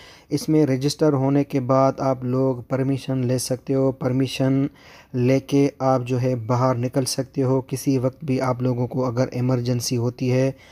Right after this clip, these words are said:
तो ये हफ्ते में चार मरतबा आप लोगों को ये परमिशन मिलेगी और ये परमिशन जो है आप लोगों को सिर्फ एक घंटे की मिलती है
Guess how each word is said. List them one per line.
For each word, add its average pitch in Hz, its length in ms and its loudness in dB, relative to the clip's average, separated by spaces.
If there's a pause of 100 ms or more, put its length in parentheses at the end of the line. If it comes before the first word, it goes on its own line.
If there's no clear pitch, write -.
(400)
तो 135 100 2
ये 143 140 6
हफ्ते 139 420 2
में 151 300 4 (220)
चार 143 320 4
मरतबा 139 460 2
आप 131 260 -2
लोगों 123 300 -2
को 127 200 -6
ये 120 140 -4
परमिशन 131 460 -2
मिलेगी 147 580 2 (520)
और 135 200 0
ये 131 80 -2
परमिशन 139 580 0
जो 135 120 0
है 131 240 0
आप 127 280 -4
लोगों 127 260 -2
को 127 140 -4
सिर्फ 123 360 -4
एक 131 160 -2
घंटे 135 300 2
की 131 120 -4
मिलती 131 360 -2
है 135 260 0